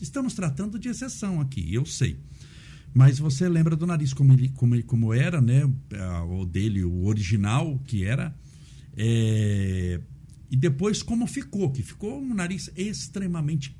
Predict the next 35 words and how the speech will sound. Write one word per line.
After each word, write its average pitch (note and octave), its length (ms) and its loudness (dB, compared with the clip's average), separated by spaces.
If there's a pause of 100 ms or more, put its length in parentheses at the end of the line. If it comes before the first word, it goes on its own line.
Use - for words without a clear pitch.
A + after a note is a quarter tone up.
caricato, C3+ 920 0 (400)
com, A2+ 260 -4
depois A#2 320 -2
até - 120 -4
com B2 120 -2
problemas, A#2+ 920 2
com - 160 -8
necrose A#2 540 0
e - 20 0
tal. C3+ 260 2 (300)
Quanta, A3 500 0 (220)
quantas G#3+ 480 0
vezes C#3+ 300 2
aguenta C3+ 420 6
a - 20 6
cirurgia? C3 520 4 (280)
Por D4 200 -2
que B3 100 -2
eu A3 80 0
pergunto? E3+ 300 -2
Porque F#3+ 160 -4
tem G3+ 140 -6
gente G3+ 240 -4
que F3+ 80 -6
já C#3 160 0
fez F3+ 360 -2
muita E3 320 6
cirurgia D3+ 380 2
de E3 100 -2
muita F3+ 220 0
coisa. C3+ 420 4 (1600)
Tem C3 180 6
a A#2+ 40 2
imagem, B2+ 420 4
põe. C3+ 340 2